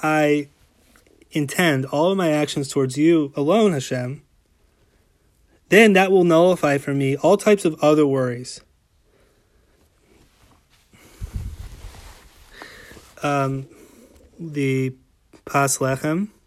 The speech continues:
<clears throat> by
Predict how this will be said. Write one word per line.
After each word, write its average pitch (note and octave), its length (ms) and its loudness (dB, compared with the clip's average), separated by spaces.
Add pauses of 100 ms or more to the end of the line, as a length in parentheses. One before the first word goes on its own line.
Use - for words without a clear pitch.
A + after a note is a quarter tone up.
(1000)
<clears throat> - 680 0 (3250)
by D#3 320 2